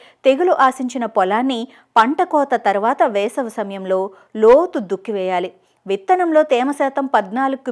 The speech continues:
మించకుండా బాగా ఎండనిచ్చి గాలికి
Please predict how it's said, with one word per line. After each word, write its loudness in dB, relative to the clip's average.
మించకుండా -2
బాగా 0
ఎండనిచ్చి -8
గాలికి 2